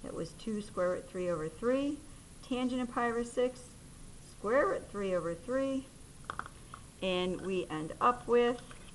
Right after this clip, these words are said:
just two. There's the slope.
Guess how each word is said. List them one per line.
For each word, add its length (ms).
just 380
two. 320
There's 420
the 140
slope. 460